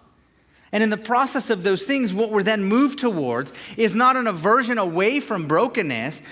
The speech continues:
but opening the doors and saying, "We want all the brokenness we can get."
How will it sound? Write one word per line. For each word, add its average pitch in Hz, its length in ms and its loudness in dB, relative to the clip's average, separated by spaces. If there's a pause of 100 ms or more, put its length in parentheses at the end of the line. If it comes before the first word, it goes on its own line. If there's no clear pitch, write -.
(120)
but 214 140 4
opening 262 420 2
the 196 80 2
doors 226 340 2
and 214 140 -4
saying, 208 340 -2 (180)
"We 269 100 4
want 254 160 4
all 294 260 6
the 320 80 -2
brokenness 262 540 0
we 226 100 -2
can 208 160 -2
get." 156 400 -2